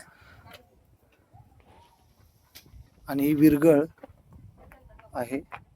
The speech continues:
लक्षात घ्या, ही सती शिळा आहे, ह्याला नजरअंदाज करू नका प्लीज. या ठिकाणी शिरकाई मातेचं या ठिकाणी गोंधळ, जागरण वगैरे सर्व काही होत होतं, पण आता ते पडझड झालेले आहे.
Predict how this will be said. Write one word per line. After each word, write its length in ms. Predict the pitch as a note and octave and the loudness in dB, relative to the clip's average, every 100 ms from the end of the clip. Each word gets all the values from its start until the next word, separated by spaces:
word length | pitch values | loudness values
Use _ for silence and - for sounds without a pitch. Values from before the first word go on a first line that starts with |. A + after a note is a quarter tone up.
| - - | -20 -16
लक्षात 320 | C#3 - D#3+ | -16 -12 -12
घ्या, 200 | D#3 C3+ | -8 -6
ही 260 | B2 - C#3 | -8 -10 -10
सती 300 | - C#3+ E3+ | -8 -6 -4
शिळा 240 | - D#3 | 0 2
आहे, 220 | C#3+ B2 | 2 0
ह्याला 480 | C3+ - - B2+ C#3+ | -6 -12 -14 -6 -4
नजरअंदाज 600 | D3 C#3 D3 D3 D3 D3+ | -4 0 2 2 2 -2
करू 240 | - D#3 | 4 6
नका 240 | D#3 C3+ B2+ - - - - | 6 4 -2 -14 -20 -20 -4
प्लीज. 320 | D3 B2 - - _ _ _ - - - - - - - - E3 | -2 -2 -6 -14 _ _ _ -10 -10 -10 -14 -18 -20 -20 -8 0
या 100 | D3+ | 2
ठिकाणी 360 | E3+ D#3+ F#3 | 2 2 0
शिरकाई 400 | F3+ D#3+ - E3 | 0 -4 0 0
मातेचं 480 | E3+ C#3+ C#3+ C3+ D#3 C3+ - - - - | 0 -4 -4 -8 -10 -12 -16 -20 -18 -10
या 100 | D3+ | -8
ठिकाणी 380 | D3 - D3 D#3 | -8 -8 -6 -4
गोंधळ, 440 | D3 D3 C#3+ D3 | -2 0 2 2
जागरण 440 | C#3+ C3+ C3+ D3 | 2 2 0 -2
वगैरे 260 | D3+ C#3+ D3 | 0 0 -2
सर्व 300 | C#3 D3 D3+ | -2 0 0
काही 220 | D3 D3+ | 0 0
होत 180 | D3 C#3 | 0 -2
होतं, 300 | C#3 B2+ C3+ - - - - | -4 -6 -8 -12 -16 -20 -8
पण 80 | C#3+ | -4
आता 200 | C#3+ D3 | 0 2
ते 120 | D3+ | 0
पडझड 460 | D3 D#3+ D3 C#3 E3+ | 2 4 6 6 4
झालेले 380 | E3 E3 D3+ D3 | 4 0 0 0
आहे. 260 | B2 B2 | -4 -8